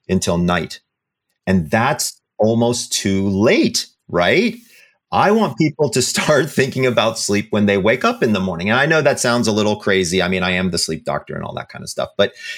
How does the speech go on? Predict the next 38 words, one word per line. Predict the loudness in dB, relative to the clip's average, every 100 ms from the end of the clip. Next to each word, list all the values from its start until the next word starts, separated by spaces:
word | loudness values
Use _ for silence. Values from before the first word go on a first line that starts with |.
| 0
if | 2 2
you | 2 2
start | 0 -2 -2 0
to | 0
really | 2 2 2
get | 2 0
into | 0 -2 0 0
the | -2
habits | -2 -2 0 -2 -4 -6 -10 _ 0
in | 2
the | 4
morning | 2 2 0 -2
time, | -2 0 0 -2 _ -2
it | 0
makes | 0 -2
the | -2
nighttime | 0 0 -2 -4 -6 -8 -12
so | -8 -2 2 4 2
much | 2 -2 -4 -6
easier. | -6 -6 -6
So | -2 -2
the |
first | 0 -2 0
habit | 0 0 0
I | 0
talked | -2 -2
about, | -2 -2 -4
of | -4
course, | 0 2 2 -2
was | 0 2 2 0 -8 -18 _
waking | 0 2 0
up | -2
at | -4
the |
same | -4 -4 -4
time | -6 -6
every | -6 -6
day. | 0 0 0